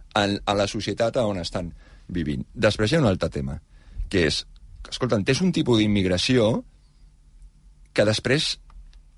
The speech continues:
la, l'agafes en quan té catorze anys, la, la, la treu-, la, la, la, li dones el suport fins als divuit i als divuit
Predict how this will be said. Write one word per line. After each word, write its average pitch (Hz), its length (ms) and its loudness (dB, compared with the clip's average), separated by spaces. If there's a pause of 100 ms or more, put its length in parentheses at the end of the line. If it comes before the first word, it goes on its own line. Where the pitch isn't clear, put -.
la, 110 260 0
l'agafes 113 500 0
en 156 100 -8
quan 143 240 -2
té 139 100 -2
catorze 131 400 -2
anys, 104 400 -2 (480)
la, 101 760 4 (120)
la, 107 300 4
la 107 200 4
treu-, - 240 -2
la, 110 160 2 (120)
la, 107 280 4
la, 104 260 0
li 107 220 0
dones 139 320 4
el 131 80 -2
suport 127 340 0
fins 120 140 0
als 117 140 0
divuit 107 260 2
i 98 60 2
als 95 120 0
divuit 110 280 0